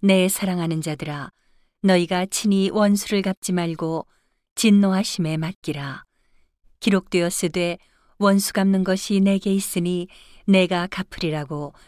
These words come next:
주께서 말씀하시니라. 내 원수가 줄이거든 먹이고 목마르거든 마시우라. 그리함으로 네가 숯불을 그 머리에 쌓아놓으리라.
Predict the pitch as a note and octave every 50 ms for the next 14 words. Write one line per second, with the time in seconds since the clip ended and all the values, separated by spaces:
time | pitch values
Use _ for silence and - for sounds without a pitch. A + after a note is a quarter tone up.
0 | _ - - G3 - - F3 E3+ F3 - - E3+ E3+ E3+ D#3+ F#3 F3+ F3+ F3+ -
1 | - E3+ D3+ C#3 C#3+ - - - C#3 C#3 C#3 C3 B2+ B2 B2+ C#3 - _ _ _
2 | _ _ _ _ _ _ _ _ _ _ _ _ _ _ _ _ _ _ _ _
3 | - G3 G3 G3 F#3+ F#3 F#3 F#3 F#3+ G3 - - - F#3+ F#3 F#3+ - - G3 F#3
4 | F3+ F#3 F3 E3+ F3 E3 E3+ E3 E3 E3 E3 D3+ D#3+ D#3 - E3 D#3+ D#3+ D#3 -
5 | - _ _ _ _ _ _ G#3 G#3 G#3+ G3+ G3 F#3+ F#3+ F#3+ F3+ F#3+ F#3 F3+ F#3+
6 | F3+ F#3 - G3 F#3+ F3+ - - - E3+ D3+ D3+ C#3+ C#3 C#3+ C#3 C#3 - _ _
7 | _ - - _ _ _ _ _ _ _ _ - - A3 F#3 F#3 F3+ F3+ E3+ E3+
8 | F3+ F3+ F3 F3+ F#3+ F#3+ G3 G3 F#3 F3+ G3 G3 G3 - - - - - A#3+ -
9 | - A3 G#3 G#3 G#3 G#3 G#3 E3 - - A3+ G#3+ G#3 G3+ F3+ G#3 G#3 G3+ F#3+ F#3+
10 | F#3+ F#3+ G3+ A3 - - A3 G#3+ G#3 G3+ G3 F#3 E3 D3 C3+ C3 C3+ - C#3+ -
11 | C3+ C3 C3 B2 - -